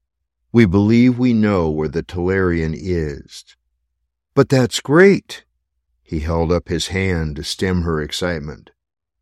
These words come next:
"Before we lost track of the ship, it had completed dozens of jumps." Dozens of jumps? That would put them years in her future. Maria bit her bottom lip until it hurt.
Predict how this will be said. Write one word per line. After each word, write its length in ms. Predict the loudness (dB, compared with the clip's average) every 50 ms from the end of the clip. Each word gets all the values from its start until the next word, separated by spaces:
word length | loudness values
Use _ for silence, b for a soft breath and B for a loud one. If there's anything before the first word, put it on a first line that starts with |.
| _
"Before 460 | 0 0 0 0 -2 0 4 6 6 6
we 180 | 6 4 2
lost 400 | 2 0 -2 -2 -4 -6 -8 -8
track 340 | -4 -2 -2 -2 -2 -4 -4
of 120 | -8 -8
the 100 | -8 -10
ship, 380 | -10 -8 -2 0 0 0 -2 -4 _ _ _ _ _ _ -8
it 140 | -2 2 2
had 200 | 2 2 2 -2
completed 760 | -2 -4 -4 -4 -2 0 0 2 2 0 0 -2 -4 -6 -2
dozens 560 | 0 2 2 2 0 0 -2 -4 -4 -4 -6
of 160 | -8 -10 -10
jumps." 640 | -10 -10 -10 -10 -12 -16 _ -16 -14 -14 -14 -16 -18 _ _ _ _ _ _ _ _ _ _ _ _ _ _ _ _ _ _ _ _ _ _ _ _ _ _ _ _ _ _ _ -10
Dozens 500 | -6 -4 -2 -2 -2 -4 -4 -4 -4 -4
of 160 | -4 -6 -4
jumps? 640 | -4 -2 -2 0 -2 -2 -4 -6 -10 -14 -14 -14 -16 _ _ _ _ _ _ _ _ _ _ _ _ _ _
That 300 | -2 0 2 2 2 2
would 180 | 0 -2 -4 -2
put 200 | -2 -2 -2 2
them 200 | 2 2 2 2
years 720 | 0 -2 -2 -2 0 0 2 2 2 2 0 -2 -4 -6
in 140 | -8 -6 -6
her 160 | -4 -4 -4
future. 600 | -4 -4 -4 -4 -4 -4 -6 -8 -14 -14 -16 -20 _ _ _ _ _ _ _ _ _ _ _ _ _ _ _ _ _ _ _ _ _ _ _ _ _ -6
Maria 380 | -2 0 2 4 4 4 2
bit 300 | 2 4 4 2 2 2
her 120 | -2 -6 -4
bottom 420 | -4 -2 -2 0 0 0 0 0
lip 360 | 0 0 0 -2 -2 -6 -10
until 320 | -12 -10 -8 -6 -4 -4 -4
it 80 | -4
hurt. 480 | -4 -6 -6 -6 -6 -8 -12 -18 -20